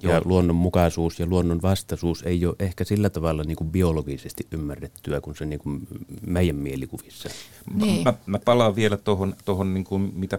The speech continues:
Speaker 2: Päivi Räsänen käyttää ja mitä se ei käytä siitä Raamatusta, niin se ei käytä siis epäjumalan kuvien palvontaa. Sehän sanoo aivan eksplisiittisesti siinä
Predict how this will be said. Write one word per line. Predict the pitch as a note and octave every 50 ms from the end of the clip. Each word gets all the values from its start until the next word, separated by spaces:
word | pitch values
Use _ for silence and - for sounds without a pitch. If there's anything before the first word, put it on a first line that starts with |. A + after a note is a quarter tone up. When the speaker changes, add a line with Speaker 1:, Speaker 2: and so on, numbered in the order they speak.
| - _ -
Speaker 2:
Päivi | G#2 G2 F#2 F2
Räsänen | F2+ F#2 F2 - F#2+ F#2 F2+ F2+
käyttää | - G2+ G2 F#2 - - - E2+ D#2+
ja | E2 E2 D#2+
mitä | E2+ F2 - F2+
se | - - -
ei | - G#2 G2
käytä | - - D#2+ D#2+ D#2 -
siitä | D2+ - - - D#2 - -
Raamatusta, | D#2+ E2+ E2 E2 E2+ - F2 - - -
niin | E2
se | E2 - F#2
ei | F2+ F#2 G2
käytä | F#2+ - G2 F2+ F2 -
siis | F2 - - E2+ D#2 -
epäjumalan | D#2+ D#2+ - E2+ E2 D#2+ D#2 D#2+ D#2 D#2 D2+ -
kuvien | - F2+ F2 E2+ D#2 D2+ E2+
palvontaa. | - - F2 F2 E2 D#2+ - - E2
Sehän | G2 G#2+ G2+
sanoo | - A#2 A2 G#2+ G#2+
aivan | A#2+ C3 B2 A#2+
eksplisiittisesti | C3 C#3 - - - - - - - - - - - - - - - - - - - -
siinä | - - - D#2 D2+ D2+ D#2 -